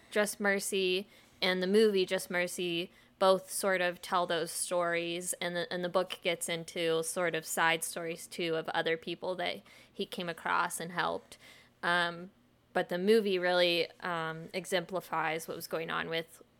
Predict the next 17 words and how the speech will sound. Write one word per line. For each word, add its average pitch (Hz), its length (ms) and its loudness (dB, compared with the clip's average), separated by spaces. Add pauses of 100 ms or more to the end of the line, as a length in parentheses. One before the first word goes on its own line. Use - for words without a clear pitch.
(360)
Walter 170 380 -2
McMillian, 165 760 -2 (880)
or 170 300 2
also 170 260 0
known 160 220 -4
as 160 180 -8
Johnny 160 320 -2
D. 160 400 -4 (380)
Um, 170 480 0 (160)
and 196 560 6 (180)
essentially, 208 1080 2 (680)
he 226 260 -2
was 202 480 4
on, 214 680 0 (520)
um, 175 560 2 (560)
trial 185 880 4 (220)
for 180 800 6